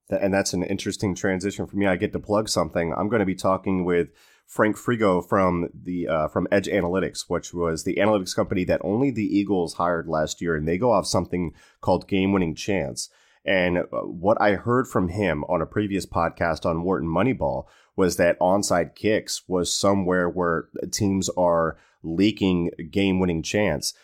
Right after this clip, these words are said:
So that's a, a very good point that you bring up, because that's one area, a surprise onside kick. And I know with the new rules, it's kinda, it's kinda different now, and it might be a little bit, the, the success rates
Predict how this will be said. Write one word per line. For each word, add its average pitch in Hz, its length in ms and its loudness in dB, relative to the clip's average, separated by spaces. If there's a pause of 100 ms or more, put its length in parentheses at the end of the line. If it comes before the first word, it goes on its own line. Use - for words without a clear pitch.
(120)
So 95 280 2
that's 110 220 4
a, - 160 -6
a 92 260 0
very 120 200 2
good 104 160 0
point 127 240 2
that 92 120 0
you 87 100 -4
bring 98 260 0
up, 104 160 2
because 87 260 -2
that's 92 260 0
one 95 160 2
area, 87 560 2
a 82 60 -4
surprise 87 480 -2
onside 85 480 -2
kick. 90 220 0
And 90 80 0
I 90 40 4
know 92 140 4
with 90 140 0
the 87 60 0
new 95 160 0
rules, 92 360 0
it's - 140 -6
kinda, 90 240 0
it's 69 140 -4
kinda 85 180 -2
different 82 300 -4
now, 85 180 0
and 82 80 -2
it 82 40 -4
might 87 180 -2
be 87 80 -4
a 85 60 -4
little 87 140 -4
bit, - 260 -4
the, 78 240 -4
the 87 120 -6
success - 460 -2
rates 87 260 -2